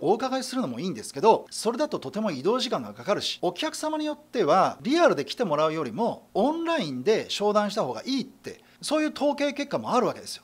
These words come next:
だから、お客様のところに連絡を差し上げて、ぜひオンラインでお打ち合わせさせてくださいって、まず開口一番言ってください。これが組織のルールです。で、お客様に対しても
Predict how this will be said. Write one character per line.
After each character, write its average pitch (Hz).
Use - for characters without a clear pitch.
だ 262
か 202
ら、 175
お 143
客 254
様 277
の 277
と 269
こ 196
ろ 123
に 95
連 202
絡 233
を -
差 -
し -
上 262
げ 214
て、 -
ぜ -
ひ 131
オ 175
ン 220
ラ 233
イ 160
ン 123
で 202
お 131
打 143
ち 160
合 190
わ 180
せ 185
さ 131
せ -
て 190
く 196
だ 196
さ -
い 104
っ -
て、 -
ま 240
ず 156
開 233
口 240
一 226
番 151
言 147
っ -
て 233
く 233
だ 214
さ 165
い。 -
こ -
れ 220
が 226
組 311
織 -
の 104
ル 143
ー 294
ル 190
で -
す。 -
で、 180
お 180
客 294
様 294
に 285
対 277
し -
て -
も -